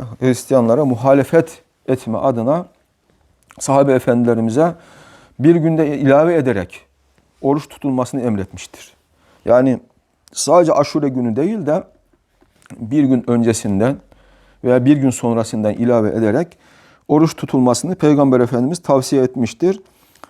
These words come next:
Hatta, e, sekizi, dokuz ve onuncu günleri, yani haftaya, e, Perşembe, Cuma ve Cumartesi günlerini oruç tutulduğu takdirde üç gün arka arkaya,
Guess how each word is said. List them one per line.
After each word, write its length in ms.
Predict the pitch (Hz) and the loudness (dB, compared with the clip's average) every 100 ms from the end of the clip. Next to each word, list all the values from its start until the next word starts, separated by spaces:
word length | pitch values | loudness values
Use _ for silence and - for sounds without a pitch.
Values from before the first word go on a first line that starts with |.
| _ | _
Hatta, 640 | - 175 180 147 156 185 254 139 104 117 | -2 -2 0 2 2 2 -8 -18 -10 -4
e, 500 | 117 113 110 104 107 | -2 -2 -4 -4 -8
sekizi, 760 | - - 151 160 147 160 190 | -8 -6 -4 -4 -2 -2 -2
dokuz 400 | 151 147 165 151 | -4 -4 -6 -4
ve 60 | 196 | -4
onuncu 480 | - 160 160 139 127 | 0 2 4 4 4
günleri, 380 | 117 104 98 | 2 2 0
yani 220 | 104 135 123 | 0 0 0
haftaya, 640 | 127 143 - 120 139 180 - _ _ _ - - _ - | 0 -2 0 2 2 0 -6 _ _ _ -20 -20 _ -2
e, 280 | 104 101 98 | 0 0 0
Perşembe, 680 | - 143 - 143 147 175 180 | 0 0 2 -2 0 -2 -2
Cuma 380 | 135 151 160 160 | 0 2 4 2
ve 120 | 185 | 2
Cumartesi 520 | 143 160 143 123 - | 2 2 2 -2 -4
günlerini 480 | 104 98 90 85 85 _ _ _ _ _ | -4 -4 -4 -8 -14 _ _ _ _ _
oruç 300 | 135 160 175 | 0 2 0
tutulduğu 500 | - 143 143 135 127 | -4 -4 -2 0 0
takdirde 720 | - 147 - 127 104 131 180 - _ _ _ _ - | 0 -4 0 0 0 0 -2 -6 _ _ _ _ -6
üç 180 | 139 | -4
gün 140 | - 131 | -2 0
arka 300 | 127 131 - | 2 2 2
arkaya, 480 | 113 110 113 101 95 | 2 2 0 -2 -2